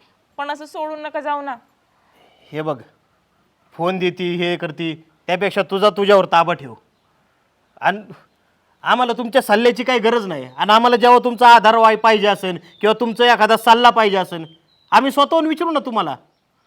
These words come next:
Speaker 2: आणि तुम्ही पण फोनवर बोला म्हणजे काय कामाचं असेल तेच बोलत जा, फालतू कशाला चौकशा करत जाता तुम्ही?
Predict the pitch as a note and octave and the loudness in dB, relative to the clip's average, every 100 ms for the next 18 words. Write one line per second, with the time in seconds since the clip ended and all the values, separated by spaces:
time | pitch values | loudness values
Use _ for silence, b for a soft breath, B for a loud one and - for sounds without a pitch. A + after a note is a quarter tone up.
0 | _ _ _ _ - E3+ A#3 A#3+ C4+ C#4 | _ _ _ _ -10 -6 -4 -2 0 0
1 | G3 A3+ B3+ C4 B3 B3+ C4 C4 B3+ C#4 | 2 2 4 2 4 4 4 0 -2 -4
2 | b b - B3+ C4+ C#4 C#4+ D#4 E4 C#4+ | b b 0 2 4 4 4 2 2 0
3 | C#4 D#4 C#4 C4 A#3+ F#3 G#3 - _ _ | -6 -6 -4 -2 -2 -2 -4 -6 _ _
4 | _ _ _ _ _ - B3 D#4+ D#4 D4 | _ _ _ _ _ 0 2 4 4 2
5 | C#4+ C#4 B3+ A3+ G#3 G3+ F3 F3 F3 F3 | 2 0 0 -4 -4 -6 -6 -8 -8 -10
6 | D#3+ | -12